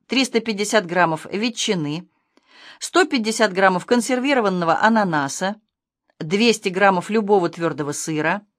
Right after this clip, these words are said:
одно яйцо, один пучок зелени петрушки, сто семьдесят пять миллилитров кефира, двадцать миллилитров растительного масла.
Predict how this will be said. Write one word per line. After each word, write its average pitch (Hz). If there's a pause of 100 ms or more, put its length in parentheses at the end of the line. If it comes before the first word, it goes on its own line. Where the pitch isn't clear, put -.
(360)
одно 147
яйцо, 143 (560)
один 254
пучок 233
зелени 185
петрушки, 156 (540)
сто -
семьдесят 262
пять 220
миллилитров 208
кефира, 185 (680)
двадцать 220
миллилитров 196
растительного 247
масла. 139